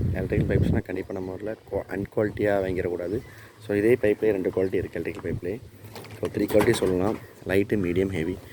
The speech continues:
கண்டிப்பான முறையில் காங்கிரீட்டுக்கு ஹெவி தான் யூஸ் பண்ணணும். கன்சீல்டு வாலுக்குள்ளே வைக்கிறது வேணால் நீங்கள் லைட் ஆர் மீடியம் யூஸ் பண்ணிக்கலாம்.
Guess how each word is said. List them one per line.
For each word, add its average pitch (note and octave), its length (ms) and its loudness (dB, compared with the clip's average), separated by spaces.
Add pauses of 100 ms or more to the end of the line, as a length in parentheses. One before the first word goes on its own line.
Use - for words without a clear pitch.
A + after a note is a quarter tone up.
(260)
கண்டிப்பான G2 320 4
முறையில் F#2 260 0
காங்கிரீட்டுக்கு F2+ 360 0
ஹெவி E2+ 200 0
தான் G2 120 4
யூஸ் E2+ 220 -4
பண்ணணும். F2+ 160 -4 (100)
கன்சீல்டு G#2+ 420 0
வாலுக்குள்ளே G2 400 2
வைக்கிறது F2 420 0
வேணால் B2 160 0 (480)
நீங்கள் F2 160 0
லைட் F2+ 220 2
ஆர் F#2 140 2
மீடியம் F2 320 0
யூஸ் - 140 -8
பண்ணிக்கலாம். F2 340 -2